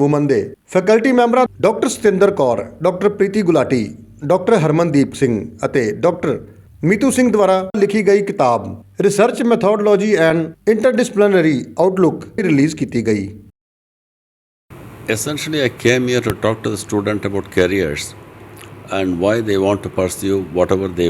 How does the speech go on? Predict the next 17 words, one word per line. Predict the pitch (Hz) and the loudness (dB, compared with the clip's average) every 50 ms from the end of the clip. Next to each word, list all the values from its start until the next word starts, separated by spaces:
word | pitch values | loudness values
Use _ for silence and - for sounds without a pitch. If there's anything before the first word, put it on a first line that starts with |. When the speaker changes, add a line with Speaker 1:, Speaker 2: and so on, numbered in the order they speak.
| 80 80 | 0 0
Speaker 2:
want | 87 90 87 - | -2 -4 -4 -6
to | 92 - | -6 -4
pursue | - 76 69 - - - 82 - - - - - - - - - - - - - - - - - - - - - 95 92 | -4 -4 -4 -6 -6 -8 -8 -10 -12 -18 -20 -20 -20 -20 -20 -20 -20 -20 -20 -20 -20 -20 -20 -20 -20 -20 -12 -6 -4 -2
and | 92 95 95 95 90 76 - 80 | -2 -2 -2 -4 -4 -6 -2 0
what | 92 98 101 113 | 0 0 0 0
are | 113 | -2
the | 110 95 - - | -4 -4 -4 0
challenges | 101 95 98 101 104 101 95 98 98 92 90 - | 2 2 2 2 -2 -4 -4 -4 -6 -6 -6 -4
that | 90 87 82 80 | -6 -6 -4 -2
they'll | 90 90 87 85 | -2 -2 -2 -2
be | 85 82 80 - | -4 -6 -6 -6
facing | 90 87 87 - - 92 92 90 | -6 -6 -4 -4 -6 -4 -4 -4
in | 80 73 76 | -2 -2 -2
life। | 78 80 90 110 110 - - - - - - - - - - - - - - - - - - - 92 | -4 -4 -6 -8 -12 -16 -20 -20 -20 -20 -20 -20 -20 -20 -20 -20 -20 -20 -20 -20 -20 -16 -8 -4 0
I | 90 90 95 98 | 0 0 0 0
also | 107 107 - - 110 98 | -2 -4 -4 -2 -2 -2
educated | 92 90 98 92 - 101 98 95 - 98 92 82 80 | -2 -4 -6 -8 -4 -4 -4 -2 -2 -4 -6 -6 -4